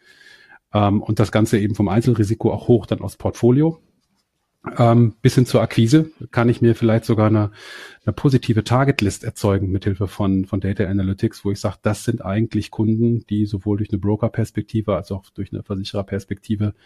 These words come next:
äh, zu meinem Risikoappetit oder zu meinem ausgeglichenen Portfolio, äh, Sheet halt einfach passen.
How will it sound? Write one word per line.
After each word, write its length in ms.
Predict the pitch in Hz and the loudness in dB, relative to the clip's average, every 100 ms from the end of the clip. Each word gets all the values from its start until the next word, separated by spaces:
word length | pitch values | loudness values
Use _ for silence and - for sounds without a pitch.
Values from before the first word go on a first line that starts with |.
| - - - _ - | -20 -20 -20 _ -4
äh, 160 | 107 | -2
zu 180 | - 110 | -2 0
meinem 420 | 110 110 117 117 - - | 2 2 2 0 -4 -2
Risikoappetit 760 | 147 151 110 - - 98 - | 2 2 0 -2 -4 -6 -6
oder 240 | 104 101 101 | -8 -6 -6
zu 140 | - | -4
meinem 800 | 104 104 107 107 107 104 - - _ _ _ - - | -2 0 0 0 -2 -4 -8 -16 _ _ _ -20 -10
ausgeglichenen 580 | - 117 - 113 104 120 | -4 -4 -2 -4 0 -2
Portfolio, 560 | - - 156 147 104 92 - | -2 -2 2 2 0 -4 -8
äh, 300 | 98 92 98 | -8 -8 -8
Sheet 320 | - 110 - | -6 -6 -4
halt 120 | 95 | -6
einfach 220 | 92 - | -6 -12
passen. 320 | - - 117 | -10 -10 -10